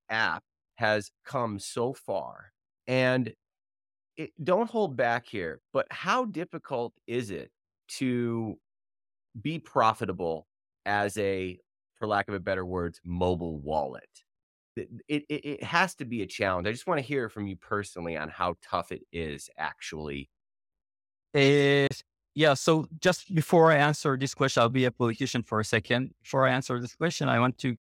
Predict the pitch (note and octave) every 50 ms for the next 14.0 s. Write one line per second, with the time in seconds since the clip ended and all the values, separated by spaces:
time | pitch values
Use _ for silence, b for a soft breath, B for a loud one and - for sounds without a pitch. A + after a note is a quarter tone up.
0 | _ _ _ - - - _ B2 A#2+ A2+ A2+ - _ _ _ _ _ - A#2+ A#2+
1 | A#2+ A#2+ A#2+ A#2 - A#2 A2+ A2+ A2 A2 A#2+ - C3 A#2 A#2 A#2+ A#2 - _ _
2 | A2+ A2 G#2 A2+ C3+ C#3 - - - B2+ A#2 A#2 A2+ A2+ A2 G#2+ G#2+ G#2 - _
3 | _ _ _ _ _ - B2+ - - A2+ A2 B2 B2+ B2+ A#2 A#2+ A#2 A2+ G#2+ A2+
4 | A2 - - _ _ - B2 B2+ A2 - B2+ B2+ C3 B2 A#2 - _ _ _ _
5 | _ _ _ _ _ _ _ _ _ _ _ - B2+ B2+ B2 B2 B2 B2 B2 A#2+
6 | A#2+ A#2 A#2+ A#2+ - _ _ _ _ _ _ _ _ _ _ _ _ _ _ _
7 | _ - - - - D3 C#3 C3+ - D#3+ - - D3+ C#3 D3 C3 - - - D3
8 | D3+ D#3+ C#3+ D3 C#3 C3 A#2 - - - - _ _ _ _ _ _ _ _ _
9 | _ - A#2+ A2+ A2+ A2+ A2 A2 A2 A2 - _ - A#2 A2+ G#2 - _ _ C3+
10 | A2+ A#2 A2+ A2+ A2+ A2 A2 A2 A2 A2 G#2+ G#2+ G#2+ A2 A#2 A2+ A#2 A#2 A#2 A#2
11 | A2+ A2 A2 A2+ A2 A2 A2 A2 A2 A2 A2 A2+ B2 A#2+ A#2 A#2 A#2+ A2+ A#2 -
12 | - - B2+ B2 A#2 - - C3 A#2+ B2 A#2+ - - B2 A#2 A2+ - - A#2+ -
13 | - G#2+ - - A#2 A2+ A2+ G#2+ - A#2 G#2 - A#2 A2 - A2+ - - A#2 A2